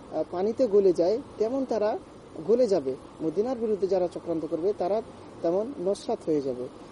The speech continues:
এই, আহ, জামিয়া আল ইসলামিয়া প্রতিষ্ঠিত হয়েছে এই মানহাজকে লক্ষ্য করে। আপনারা জানেন যে, আহ, সারা বিশ্বে যতটি রাষ্ট্র আছে, প্রায় একশো পঁচানব্বইটি রাষ্ট্রের, আহ, প্রতিটি দেশ থেকে,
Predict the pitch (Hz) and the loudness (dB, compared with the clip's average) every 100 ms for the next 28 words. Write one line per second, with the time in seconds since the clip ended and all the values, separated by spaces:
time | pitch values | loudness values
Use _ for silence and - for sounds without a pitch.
0 | - - 220 247 254 - - - 147 156 | -16 0 2 2 -2 -8 -14 -8 -4 -2
1 | 160 170 214 208 170 - 202 190 190 185 | 0 0 0 -2 -2 -2 0 2 2 0
2 | 175 180 170 175 170 226 - 233 226 180 | -6 -4 -4 -2 -2 -2 -2 -2 -2 -2
3 | 180 202 202 170 - 151 135 117 - - | -2 -2 0 0 -2 -6 -6 -10 -16 -18
4 | - - 240 214 202 220 233 226 247 240 | -12 -6 -4 0 0 0 -2 0 2 2
5 | - - - - 160 170 - - 202 185 | -2 -14 -14 -4 -2 -2 -4 -4 -2 -2
6 | 190 - 226 220 - - 175 185 226 254 | -4 0 4 4 2 -2 -2 -2 -2 -2
7 | 226 - 180 - 151 - 220 180 175 208 | -2 0 -2 0 -4 0 0 0 0 0
8 | 214 220 233 240 254 233 196 - 220 226 | 0 0 0 0 0 0 -2 2 2 2
9 | - - - - - 170 - 233 233 285 | -4 -18 -18 -12 -4 -4 -2 -4 -2 -2
10 | 285 254 185 220 - 180 165 | 0 2 4 4 4 0 2